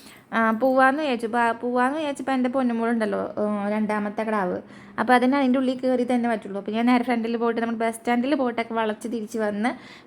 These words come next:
അതിൻ്റെ ഉള്ളിൽ കഷ്ടപ്പെട്ട് കയറി ട്ടോ. കഷ്ടപ്പെട്ട് കയറിയിട്ടുണ്ടടാ, ഒരു സാധനം ഇല്ല ട്ടോ. പക്ഷെ നല്ല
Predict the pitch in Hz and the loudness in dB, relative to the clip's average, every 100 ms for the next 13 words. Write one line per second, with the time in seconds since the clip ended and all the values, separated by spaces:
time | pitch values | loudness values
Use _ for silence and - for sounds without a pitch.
0 | - 220 220 226 240 226 233 220 220 - | 2 2 4 2 2 2 0 -2 -4 -4
1 | 302 320 233 220 226 202 185 190 196 220 | -2 0 -2 -2 -2 -2 -2 -4 -4 -4
2 | 233 247 247 247 226 226 240 233 214 196 | -4 -2 -2 0 2 0 0 -2 0 0
3 | 196 208 - - - 294 302 311 294 285 | 0 -2 -12 -16 -2 2 2 0 -2 -2
4 | 269 269 269 262 254 247 254 247 247 285 | 0 2 2 2 0 2 0 -2 -2 -2
5 | 302 285 269 285 | 2 2 2 2